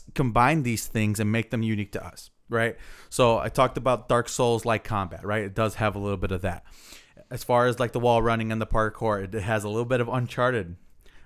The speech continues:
with it, a little bit of, uh, Assassin's Creed mixed in there. And, uh, s-, progression-wise, again, kinda Dark Souls-y, but maps-wise,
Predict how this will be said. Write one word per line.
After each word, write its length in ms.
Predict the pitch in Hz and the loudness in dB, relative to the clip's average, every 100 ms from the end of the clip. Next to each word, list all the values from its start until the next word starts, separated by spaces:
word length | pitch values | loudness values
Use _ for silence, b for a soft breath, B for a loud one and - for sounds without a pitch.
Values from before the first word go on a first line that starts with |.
| - | -4
with 220 | 110 98 | -2 -2
it, 120 | 98 - | -6 -6
a 80 | 98 | -4
little 240 | 107 117 | 0 0
bit 260 | 104 117 113 | 2 2 2
of, 420 | 113 110 104 101 | 0 2 2 0
uh, 180 | 104 98 | 0 0
Assassin's 480 | 98 123 110 - 104 | -2 -2 -2 -4 -10
Creed 460 | - 123 120 104 85 B B B | -4 -2 -2 -4 -8 B B B
mixed 360 | 107 107 - 110 | -2 -2 -4 -4
in 180 | 98 | -2
there. 260 | 92 - - B B B B B - | -4 -8 -16 B B B B B -8
And, 380 | 123 110 110 107 | -2 0 0 2
uh, 400 | 104 101 101 98 - _ | 2 4 2 0 -6 _
s-, 120 | - | -20
progression-wise, 720 | - 117 120 113 117 104 98 95 | 0 4 4 4 0 0 0 -2
again, 260 | 104 95 | -4 -4
kinda 220 | 95 98 | -4 -6
Dark 220 | 95 101 - | -2 -2 -2
Souls-y, 400 | 101 98 104 - | -8 -6 -8 -8
but 280 | 117 123 80 | 0 0 0
maps-wise, 920 | 117 131 143 - 113 113 104 92 87 | 2 2 4 2 4 4 2 -2 -6